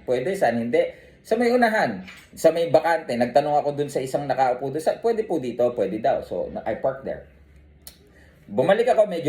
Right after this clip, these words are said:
mainit na nun. Ang init din sa venue. Pawis ako. So, nag-uusap kami ng mga tropa, sila Ariel Alapormina, sila Jasper Caino. Men, sila, ano, sila Dennis Tubiron. Pagkatapos, after, like,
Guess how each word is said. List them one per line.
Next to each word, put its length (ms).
mainit 320
na 160
nun. 240
Ang 160
init 240
din 80
sa 160
venue. 400
Pawis 320
ako. 320
So, 320
nag-uusap 480
kami 160
ng 160
mga 240
tropa, 320
sila 320
Ariel 240
Alapormina, 640
sila 560
Jasper 400
Caino. 320
Men, 480
sila, 480
ano, 160
sila 480
Dennis 240
Tubiron. 560
Pagkatapos, 880
after, 320
like, 400